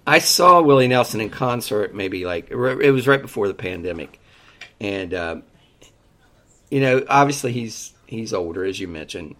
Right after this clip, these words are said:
So it wasn't the show that you, that I was, you know, I,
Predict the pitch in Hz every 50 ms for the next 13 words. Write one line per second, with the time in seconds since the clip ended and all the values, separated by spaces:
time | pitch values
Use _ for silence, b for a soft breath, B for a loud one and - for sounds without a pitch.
0 | _ _ - 113 104 107 117 123 143 147 151 139 - 143 131 - 110 104 - -
1 | - 104 104 98 101 95 90 92 87 - 87 87 87 78 - _ _ _ _ _
2 | _ _ _ _ _ _ _ _ _ _ _ _ _ - - - - _ _ _
3 | _ _ _ _ _ _ _ - 107 107 98 92 90 95 98 95 101 95 - -
4 | - _ 147 135 113 98 87 90 95